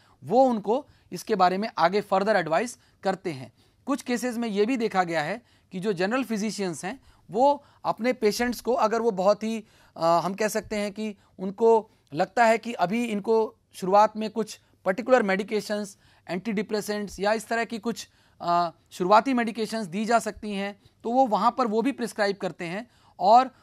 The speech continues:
उसके साथ ही साथ वो उनको ये भी सजेस्ट करते हैं कि आप इसके बाद फर्दर, अ, जो मेंटल हेल्थ प्रोफेशनल्स हैं, उस फील्ड में इस पर्टिकुलर एक्सपर्ट के पास जा कर के या इनसे मिल कर के आप अपनी समस्या को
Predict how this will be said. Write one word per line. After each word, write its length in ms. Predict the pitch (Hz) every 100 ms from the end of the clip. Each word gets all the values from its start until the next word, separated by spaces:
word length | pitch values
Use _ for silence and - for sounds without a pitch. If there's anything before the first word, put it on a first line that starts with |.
| _
उसके 240 | 190 - 254
साथ 220 | 202 214
ही 80 | 262
साथ 240 | 214 190 214 - _ _ -
वो 160 | 180
उनको 200 | 220 214
ये 160 | 185 202
भी 120 | 262
सजेस्ट 340 | 240 202 202
करते 260 | - 170 185
हैं 260 | 175 247 - _ -
कि 100 | 208
आप 340 | 170 202 -
इसके 220 | 185 214
बाद 180 | 196 190
फर्दर, 460 | - 220 220 202 135 _ _ _ -
अ, 320 | 180 185 180 - _ -
जो 100 | 160
मेंटल 340 | 170 226 269
हेल्थ 160 | 233 240
प्रोफेशनल्स 640 | 202 208 196 202 202 -
हैं, 200 | 175 240 _ _ _
उस 180 | 233 -
फील्ड 240 | 240 247
में 220 | 214 196 285 _ _
इस 120 | 214 -
पर्टिकुलर 460 | 214 214 233 254
एक्सपर्ट 380 | 220 - 220 208
के 100 | 214
पास 240 | 202 185
जा 180 | 156 170
कर 180 | 151 170
के 260 | - 190 185 _ _
या 140 | 147 196
इनसे 460 | 180 208 233 277
मिल 180 | 240 208
कर 180 | 185 160
के 220 | - 226 - _
आप 160 | 160 175
अपनी 220 | 185 202
समस्या 400 | 185 175 - 170
को 260 | - 226